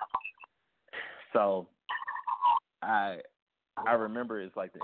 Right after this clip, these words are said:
end of the second period, and I'm up. The, for some reason, the crowd went silent, and all you hear is my mom, "Rip her, rip his freaking head off,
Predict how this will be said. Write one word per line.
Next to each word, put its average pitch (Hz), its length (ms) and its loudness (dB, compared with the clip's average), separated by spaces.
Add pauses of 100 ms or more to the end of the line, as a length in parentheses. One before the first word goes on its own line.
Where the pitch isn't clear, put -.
end 104 140 -6
of 98 60 -4
the 95 240 0
second 95 260 0 (280)
period, 101 420 4 (1300)
and 90 580 -2 (240)
I'm 95 200 6 (120)
up. - 180 2 (1200)
The, 98 100 -12 (260)
for 110 140 -6
some 143 160 2
reason, 113 240 -6
the 98 80 -10
crowd 117 320 2
went 92 180 -10
silent, 101 420 0
and 98 120 0
all 110 200 2
you 107 160 -4
hear 107 140 -2
is - 100 -2
my 92 100 0
mom, 95 360 -2 (520)
"Rip 226 100 4
her, - 500 4 (120)
rip - 220 -4 (160)
his - 140 -20
freaking 494 480 -2
head 508 320 0
off, 508 220 -2